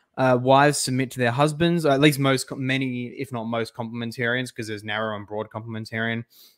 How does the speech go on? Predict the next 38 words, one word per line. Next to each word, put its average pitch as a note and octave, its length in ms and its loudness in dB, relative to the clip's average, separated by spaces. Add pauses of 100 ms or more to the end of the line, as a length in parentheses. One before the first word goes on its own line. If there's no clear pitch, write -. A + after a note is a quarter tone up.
(160)
And, G#2+ 240 -2
like, G#2 160 -6
if G2+ 120 -12
you A2 40 -8
look G#2+ 140 -8
at G2+ 160 -6
us A2 220 -6
two, G#2+ 180 -8
of G2+ 120 -10
course, G#2 340 -6
we'd G#2+ 200 -6
be, G#2+ 140 -4
like, G#2 180 -4
we, A2 320 -6
we'd A2+ 200 -6
be A2+ 120 -2
the G#2 80 -10
broad G#2+ 340 -2
of G2+ 100 -10
the G#2 80 -14
broad G#2 240 -6
complementarians, G#2+ 720 -2
so A2+ 180 2
to A2 80 -2
speak. A#2+ 340 -4 (360)
But C3 100 6
even D3+ 200 8
that B2+ 200 6
term B2+ 260 2
is A2+ 120 -2
tainted A#2 420 -4
by G#2+ 220 0
the G2 160 -8 (100)
prevalence G#2+ 400 -8
of F#2+ 100 -20
the G2+ 60 -20
narrow G#2+ 300 -2
ones. D3 340 -2